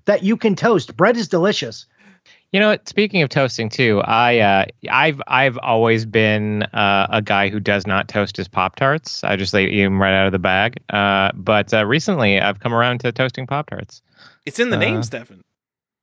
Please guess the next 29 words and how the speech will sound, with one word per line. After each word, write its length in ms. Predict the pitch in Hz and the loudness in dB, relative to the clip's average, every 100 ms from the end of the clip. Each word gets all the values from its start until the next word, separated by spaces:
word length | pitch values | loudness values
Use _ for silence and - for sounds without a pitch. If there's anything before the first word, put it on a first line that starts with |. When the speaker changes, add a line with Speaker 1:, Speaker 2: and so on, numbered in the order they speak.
| _ | _
Speaker 2:
Yeah, 220 | 165 185 160 | 0 2 2
I 20 | |
know, 160 | 123 92 | 2 2
but, 220 | 87 - | 0 -2
you 140 | 135 | -4
know, 80 | 92 92 _ _ _ _ _ _ _ | -4 -6 _ _ _ _ _ _ _
I'm 80 | 127 | 0
Speaker 1:
Uh, 40 | |
Speaker 2:
saying. 200 | 160 180 | 2 2
Speaker 1:
if 140 | 185 202 | 0 -2
you 100 | 190 | -2
told 260 | 220 240 | 2 2
me, 440 | 226 226 214 190 160 - _ - _ _ _ _ | 4 4 4 4 0 -8 _ -20 _ _ _ _
okay, 240 | 160 165 127 | 2 2 2
well, 240 | 160 175 | 0 0
let's 240 | 170 170 - | 0 0 2
do 160 | 220 | 4
a 60 | 180 | 4
quick 300 | 180 160 - | 2 -2 2
poll. 400 | 160 131 107 - _ _ _ | 2 2 -2 -14 _ _ _
Um, 500 | 131 131 123 120 113 - _ _ _ | 2 4 4 2 -2 -8 _ _ _
since 220 | - 147 127 | 0 2 4
we're 120 | 139 | 6
on 160 | 131 | 4
this 200 | 120 117 | 2 0
weird 300 | 135 117 110 | 0 0 0
subject, 460 | - 127 113 107 - | 0 0 0 -2 0
and 80 | 117 | 2
I've, 160 | 117 | 0